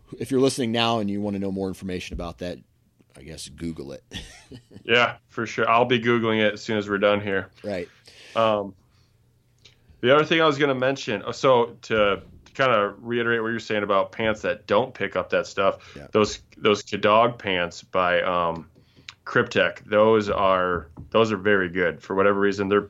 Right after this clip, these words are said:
Speaker 2: they're tough. You walk through thorns, stuff like that. They just don't pick up anything, and they're, that's a nice midweight pant that you could wear, uh, standalone or with a, a light base layer, and you could probably get down into the,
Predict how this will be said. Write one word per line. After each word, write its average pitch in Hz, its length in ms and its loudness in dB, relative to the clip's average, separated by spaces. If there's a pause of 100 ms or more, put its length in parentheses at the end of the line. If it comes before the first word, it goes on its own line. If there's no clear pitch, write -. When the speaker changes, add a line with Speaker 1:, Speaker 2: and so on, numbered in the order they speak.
Speaker 2:
they're 104 120 2
tough. 101 380 0 (460)
You 117 100 2
walk 110 280 4
through 107 140 -4
thorns, 107 520 0
stuff 104 220 0
like 95 180 -2
that. 98 340 2
They 110 120 0
just 117 200 -6
don't 90 240 -2
pick 98 220 -4
up 87 180 -2
anything, 85 580 -2
and 90 180 -4
they're, 98 300 0 (400)
that's 110 200 0
a 113 60 4
nice 101 420 0
midweight 95 880 0
pant 92 440 -2
that 87 160 -2
you 98 100 -6
could 95 140 -6
wear, 90 540 2 (560)
uh, 92 240 2
standalone 113 920 2
or 98 200 -2
with 92 180 -4
a, 82 600 0
a 78 40 -2
light 90 380 2
base 92 340 0
layer, 87 280 4
and 82 140 -2
you 98 100 -2
could - 180 -6
probably 90 240 2
get 90 180 -4
down 90 360 0
into 90 360 -6
the, 80 360 2